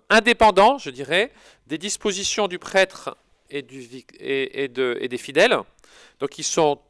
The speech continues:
infaillibles, quelles que soient les dispositions du prêtre et du fidèle, et certains effets alors qui au contraire vont dépendre et des dispositions du prêtre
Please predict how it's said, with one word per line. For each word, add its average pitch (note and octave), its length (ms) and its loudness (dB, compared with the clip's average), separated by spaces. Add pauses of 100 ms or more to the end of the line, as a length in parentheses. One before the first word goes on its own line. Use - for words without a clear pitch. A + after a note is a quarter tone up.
(260)
infaillibles, G3 640 2 (680)
quelles C#3 160 0
que - 120 -8
soient D3 340 2
les C3 60 -2
dispositions C3 380 -10
du A#2+ 80 -10
prêtre - 320 -6
et - 20 -14
du G2+ 80 -18
fidèle, E3+ 300 -2 (500)
et F3+ 120 2
certains A3+ 320 4
effets F3+ 280 2
alors G3 220 8
qui D#3 160 -10
au - 40 -6
contraire G#3 360 2
vont F3+ 100 4
dépendre G#3 480 4 (120)
et A3+ 80 6
des A#3 80 2
dispositions D3 500 -2
du G#2+ 80 -10
prêtre - 360 -2